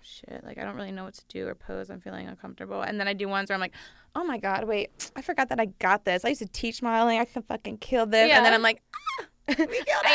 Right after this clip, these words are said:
Speaker 2: am
Speaker 1: it."
Speaker 2: the shit.
Speaker 1: Or even working with, like, a photographer you're comfortable with
Speaker 2: Mm-hmm.
Speaker 1: versus, like, one that you don't work with before or
Speaker 2: Yeah.
Speaker 1: something. Yeah. It
Speaker 2: So,
Speaker 1: changes.
Speaker 2: you tied with Mikey. Tied. Pussy eating competition.
Speaker 1: Yes, we did.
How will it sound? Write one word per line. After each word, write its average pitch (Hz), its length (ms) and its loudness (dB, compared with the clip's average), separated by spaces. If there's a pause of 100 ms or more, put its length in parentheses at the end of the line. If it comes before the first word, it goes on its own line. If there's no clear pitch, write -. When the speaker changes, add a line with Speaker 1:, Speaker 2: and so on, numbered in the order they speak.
Speaker 2:
am 302 80 -2
Speaker 1:
it." - 40 0
Speaker 2:
the 359 60 2
shit. - 340 -2 (800)
Speaker 1:
Or 320 80 6
even 330 240 0
working 320 240 -2
with, 302 120 -4
like, 294 120 0
a 269 60 -4
photographer 233 540 -2
you're 240 120 -2
comfortable 240 460 -6
with 254 220 -2
Speaker 2:
Mm-hmm. 254 100 -6
Speaker 1:
versus, 220 260 -4
like, 202 120 -6
one 202 140 -6
that 196 120 -8
you - 80 -8
don't 185 180 -8
work 180 200 -10
with 214 240 -6
before 226 500 -8
or - 40 -6
Speaker 2:
Yeah. 196 200 2
Speaker 1:
something. 226 380 -12 (680)
Yeah. - 120 -16
It - 60 -18 (240)
Speaker 2:
So, 247 340 4
Speaker 1:
changes. - 380 -8 (120)
Speaker 2:
you 233 140 -6
tied 277 240 0
with 262 160 0
Mikey. 202 560 -4 (340)
Tied. 190 500 -2 (360)
Pussy 202 360 -8
eating 165 140 -8
competition. 196 680 -6
Speaker 1:
Yes, 226 120 -12
we 214 160 -14
did. 202 500 -14